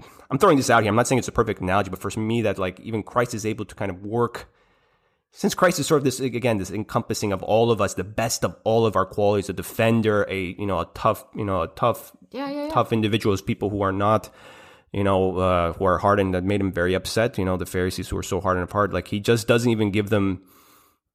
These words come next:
Speaker 1: give them any, you know, break or anything like that. So it's
Speaker 2: Interesting.
Speaker 1: it is
Speaker 2: That's where
Speaker 1: inter-
Speaker 2: the, the body of Christ comes, because we all need each other. We have different strengths in order to portray Christ as
Speaker 1: But I, th-, uh, but bottom line too, I think we both, we have, like, both, uh, this isn't like, "Well,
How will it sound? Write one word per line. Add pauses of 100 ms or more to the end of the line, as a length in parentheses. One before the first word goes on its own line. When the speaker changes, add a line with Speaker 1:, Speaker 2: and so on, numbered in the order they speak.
(140)
Speaker 1:
give
them
any,
you
know,
break
or
anything
like
that.
So
it's
Speaker 2:
Interesting. (280)
Speaker 1:
it
is
Speaker 2:
That's
where
Speaker 1:
inter- (120)
Speaker 2:
the,
the
body
of
Christ
comes,
because
we
all
need
each
other.
We
have (420)
different
strengths
in
order
to
portray
Christ
as (160)
Speaker 1:
But
I,
th-,
uh,
but
bottom
line
too,
I
think
we
both,
we
have,
like,
both,
uh,
this
isn't
like,
"Well,